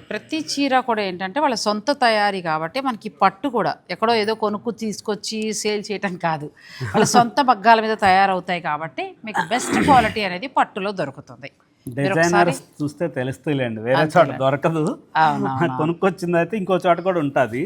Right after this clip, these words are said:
Speaker 1: అవును.
Speaker 2: కానీ ఇది అలా ఉండవు, వేరే చోట
Speaker 1: ఇవి
Speaker 2: దొరకవు.
Speaker 1: తీసుకోమ్మా. నెక్స్ట్ మంచి పేస్టల్ షేడ్ అండి.
Speaker 2: రండి.
Speaker 1: ఇది కూడా ఏంటంటే మనకి సిల్వర్లో వచ్చింది. ఇవన్నీ ఇంకా మీకు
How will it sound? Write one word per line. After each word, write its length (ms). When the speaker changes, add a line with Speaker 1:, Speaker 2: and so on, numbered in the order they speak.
Speaker 1:
అవును. 260
Speaker 2:
కానీ 240
ఇది 140
అలా 120
ఉండవు, 220
వేరే 240
చోట 140
Speaker 1:
ఇవి 120
Speaker 2:
దొరకవు. 160
Speaker 1:
తీసుకోమ్మా. 460
నెక్స్ట్ 280
మంచి 340
పేస్టల్ 440
షేడ్ 240
అండి. 180
Speaker 2:
రండి. 240
Speaker 1:
ఇది 180
కూడా 200
ఏంటంటే 340
మనకి 300
సిల్వర్లో 540
వచ్చింది. 360
ఇవన్నీ 320
ఇంకా 220
మీకు 160